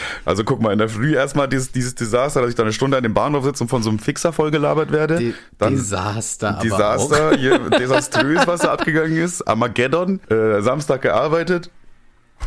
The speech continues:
Speaker 1: auf dem Rückweg nochmal Ärger mit der, mit, mit den hier motorisierten Fahrautomaten da von der, von der Bahn.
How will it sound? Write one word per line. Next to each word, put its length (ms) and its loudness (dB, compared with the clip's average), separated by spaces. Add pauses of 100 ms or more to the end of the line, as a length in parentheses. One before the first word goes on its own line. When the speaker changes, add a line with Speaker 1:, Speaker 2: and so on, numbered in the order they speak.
(160)
Speaker 1:
auf 120 2
dem 80 2
Rückweg 360 -2
nochmal 320 2
Ärger 240 2
mit 140 -2
der, 340 0
mit, 220 -2
mit 120 0
den 280 -2
hier 200 0
motorisierten 800 0
Fahrautomaten 1800 -2
da 240 2
von 160 -2
der, 160 2
von 120 -4
der 120 2
Bahn. 340 0